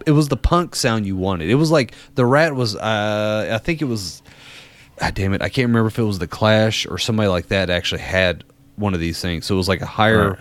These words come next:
Speaker 1: pitched distortion. Well, when I got to college and I got into another band where we were, they were wanting to play, like, more, like, Metallica metal cover, like,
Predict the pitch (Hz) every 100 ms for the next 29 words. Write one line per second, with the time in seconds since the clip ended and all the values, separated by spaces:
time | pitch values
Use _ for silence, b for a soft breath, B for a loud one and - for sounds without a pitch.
0 | B B 113 104 - 85 - 104 92 85
1 | 82 B B B - 107 110 120 - -
2 | - - - 117 117 110 123 110 95 120
3 | 139 139 113 98 98 90 98 85 98 95
4 | 147 151 95 92 87 98 101 101 92 82
5 | 95 104 101 95 87 B B B - 185
6 | 185 160 120 139 127 117 107 107 104 113
7 | 107 92 85 - b b b b b _
8 | - 98 98 - 87 90 95 - 98 92
9 | 90 90 92 92 95 92 90 - b b
10 | b b _ _ _ - - 113 98 101
11 | 87 80 82 -